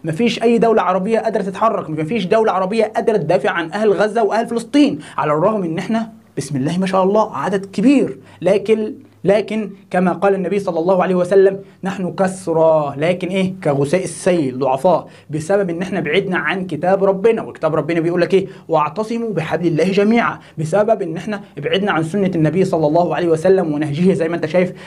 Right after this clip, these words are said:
المجتمعات الإسلامية، آه، الناس بدأت، آه، ترابي، الناس بدأت تسرق، الناس بدأت تعمل حاجات كتير تغضب ربنا سبحانه وتعالى.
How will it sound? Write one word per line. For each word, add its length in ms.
المجتمعات 500
الإسلامية، 720
آه، 360
الناس 280
بدأت، 380
آه، 380
ترابي، 600
الناس 260
بدأت 400
تسرق، 300
الناس 240
بدأت 360
تعمل 200
حاجات 360
كتير 380
تغضب 400
ربنا 300
سبحانه 460
وتعالى. 580